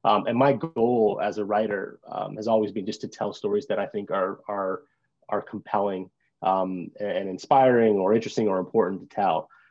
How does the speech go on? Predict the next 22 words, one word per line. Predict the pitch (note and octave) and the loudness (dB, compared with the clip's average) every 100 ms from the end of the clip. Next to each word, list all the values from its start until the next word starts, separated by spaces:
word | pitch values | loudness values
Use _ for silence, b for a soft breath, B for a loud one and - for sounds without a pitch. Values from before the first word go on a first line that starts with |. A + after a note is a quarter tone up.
| b | b
Um, | - F#2+ F#2+ F#2+ F2+ F2 - _ _ _ _ - | -8 -2 0 0 -4 -8 -12 _ _ _ _ -16
the | A2 A#2+ | -4 -4
challenge | - D3 C3+ D#3 D3 | 0 2 6 6 6
sometimes | B2+ A#2 A#2+ G#2+ G#2 G2+ | 4 4 2 2 0 -6
can | - G#2+ | -8 -8
be | G#2+ G#2 G2+ G2 - _ _ _ | -6 -6 -4 -6 -10 _ _ _
with | C3 A2+ G2+ - - - _ _ _ _ _ _ | -6 -2 -2 -2 -12 -20 _ _ _ _ _ _
finding | C3 A#2+ A2 G2+ | 2 2 0 -4
the | G#2+ | 2
audience | G#2+ A2 A2 G#2 - - _ | 4 4 0 -6 -10 -20 _
for | - B2 | -4 -2
those | G#2+ G2+ - | 0 -2 -6
stories. | - G2 F#2 - - - | -8 -6 -6 -8 -14 -14
And | G#2+ G#2 | -10 -4
then | G#2 G#2 G2+ - b b - | -2 -2 -6 -10 b b -2
there's | G#2+ G2 | -2 -2
the | G#2+ | -4
issue | G2+ - G#2+ | -6 -4 -4
of | G2 | -2
making | G2+ F#2+ G2 | -4 -8 -10
sure | - G2+ | -4 -4
that, | F#2+ F#2 | 0 -2